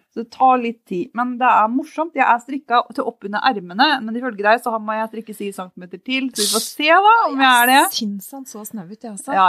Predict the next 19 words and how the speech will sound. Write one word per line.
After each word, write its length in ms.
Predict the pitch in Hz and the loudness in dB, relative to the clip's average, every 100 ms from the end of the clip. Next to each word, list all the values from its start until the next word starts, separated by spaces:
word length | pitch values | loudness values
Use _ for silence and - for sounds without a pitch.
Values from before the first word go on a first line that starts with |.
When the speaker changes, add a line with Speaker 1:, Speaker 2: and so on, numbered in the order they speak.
| 180 | 2
Speaker 1:
jeg 80 | 175 | 0
vet, 200 | 170 175 | -2 -4
jeg 80 | 175 | -12
skal 160 | - 190 | -14 -18
måle 240 | 185 151 | -12 -12
det. 80 | 160 _ _ - | -12 _ _ -2
Og 120 | 254 | -2
så 120 | 254 262 | 2 0
har 60 | |
jeg 60 | 247 | 0
strikket 180 | 240 202 | -2 -2
en 140 | 190 | 0
erm. 220 | 156 - - | -2 -2 -6
Så, 180 | 226 240 240 - | -2 0 0 -2
eh, 160 | 95 - - _ _ _ _ - 208 | -10 -12 -20 _ _ _ _ -8 -2
jeg 140 | 226 | 0
har 140 | 233 | 0
strikket 360 | 233 240 240 214 | -2 -8 -6 -6
da 120 | 196 | -4